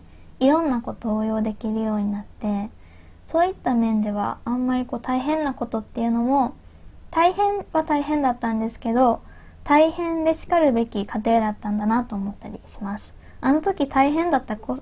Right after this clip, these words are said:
からこそ、今こういう風にいろんなことができるようになっているわけだし、そういうプロセスって絶対どの仕事にもあると思うので、まあ、それぐらいかなと思います。大体他はですね、ホルモンと関係の、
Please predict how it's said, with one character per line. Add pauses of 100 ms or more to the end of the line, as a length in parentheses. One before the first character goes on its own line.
(100)
か
ら
こ
そ、
今
こ
う
い
う
風
に
い
ろ
ん
な
こ
と
が
で
き
る
よ
う
に
な
っ
て
い
る
わ
け
だ
し、 (520)
そ
う
い
う
プ
ロ
セ
ス
っ
て
絶
対
ど
の
仕
事
に
も
あ
る
と
思
う
の
で、 (420)
ま
あ、
そ
れ
ぐ
ら
い
か
な
と (380)
思
い
ま
す。 (440)
大
体
他
は
で
す
ね、
ホ
ル
モ
ン
と
関
係
の、